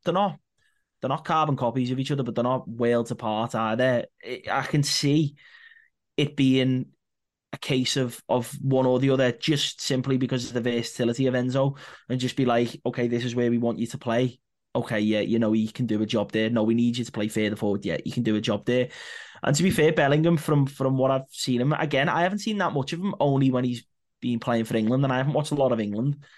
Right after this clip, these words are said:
Um, saw a couple of games for, for Dortmund, but he seems like another player who's just got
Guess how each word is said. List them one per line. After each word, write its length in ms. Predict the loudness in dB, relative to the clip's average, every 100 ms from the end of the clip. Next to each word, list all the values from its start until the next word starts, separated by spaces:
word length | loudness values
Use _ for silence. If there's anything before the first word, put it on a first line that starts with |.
| -20 _ _ 0
Um, 500 | 2 4 2 -2 -6 _ -16
saw 200 | -6 -2
a 80 | 0
couple 220 | 0 0
of 80 | 0
games 260 | 2 0 0
for, 220 | -2 -2 -4
for 160 | -6
Dortmund, 600 | 0 2 2 2 0 0
but 140 | 0 2
he 160 | 2
seems 380 | 0 0 0 0
like 100 | -2
another 240 | 0 -2
player 260 | 0 0 2
who's 160 | 0 -4
just 280 | -8 -8
got 320 | -2 -2 -2